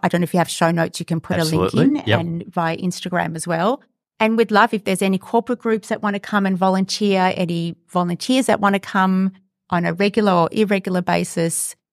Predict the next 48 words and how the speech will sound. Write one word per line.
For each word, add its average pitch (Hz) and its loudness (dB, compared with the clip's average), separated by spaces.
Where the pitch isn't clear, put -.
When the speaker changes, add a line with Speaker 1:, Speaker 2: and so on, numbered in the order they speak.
Speaker 1:
we'd 185 0
love 185 2
to 196 -2
have 175 0
them. 175 0
And, 165 -2
you 196 -2
know, 175 0
if 175 -6
anyone 180 0
wants 175 -2
to - -16
come 180 -2
on 170 0
a 170 -2
tour 202 0
of, 175 -2
see - -2
what 190 0
we 202 -2
do. 247 -2
Speaker 2:
Let's 175 2
put, - -2
let's 175 2
also 190 2
put 131 -2
the - -4
call 92 0
out 80 0
for - -6
supporters. 80 -2
If 87 -2
anyone, 110 2
anyone 113 4
wants 101 0
to 90 -4
get 90 -6
behind 87 0
the 85 -8
mission 85 -2
that - -6
you've - -14
got - 0
and - -6
support - -2
your 87 -4
wonderful 82 -4
work, 90 -4